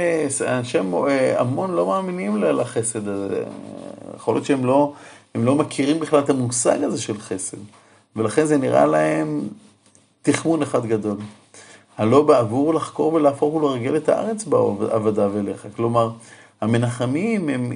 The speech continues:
הם מנחמים בכאילו, הם בעצם מרגלים. כך אומרים שרי בני עמון ל-, ל-, למלך עמון.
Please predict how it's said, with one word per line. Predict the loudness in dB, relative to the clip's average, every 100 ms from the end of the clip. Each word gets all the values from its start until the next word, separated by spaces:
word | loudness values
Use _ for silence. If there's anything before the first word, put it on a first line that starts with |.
| -8
הם | -4 -2
מנחמים | -2 -2 -2 -2 -4
בכאילו, | -6 -6 -4 -2 0 0
הם | 0
בעצם | -2 -2 -4 -4
מרגלים. | -4 -2 -2 -2 -2 -6 -4
כך | -4 -2
אומרים | -6 -4 -4 -4
שרי | -2 0 0 0
בני | 0 -2
עמון | 0 -2 -2 -2
ל-, | -2 -2 -2
ל-, | 0 -2 -2 -4
למלך | -2 -4 -4
עמון. | -4 -4